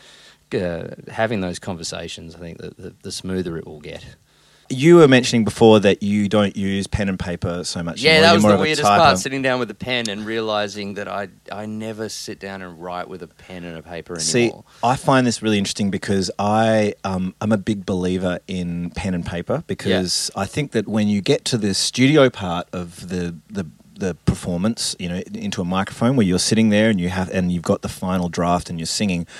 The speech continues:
Speaker 2: I find having it on a screen, it can be really handy 'cause it's just really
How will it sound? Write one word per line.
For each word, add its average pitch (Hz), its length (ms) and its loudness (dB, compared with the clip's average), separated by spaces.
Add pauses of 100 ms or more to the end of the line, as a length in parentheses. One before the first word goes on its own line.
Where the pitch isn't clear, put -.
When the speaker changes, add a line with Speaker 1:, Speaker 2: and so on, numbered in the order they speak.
(220)
Speaker 2:
I 120 120 4
find 127 280 6
having 104 240 0
it 95 80 -2
on 87 120 -2
a - 20 -2
screen, 90 460 -4
it - 60 -14
can 95 120 -4
be 87 100 -2
really 85 280 -2
handy 85 340 -6
'cause 78 160 -10
it's - 140 -8
just 92 180 -8
really 92 480 0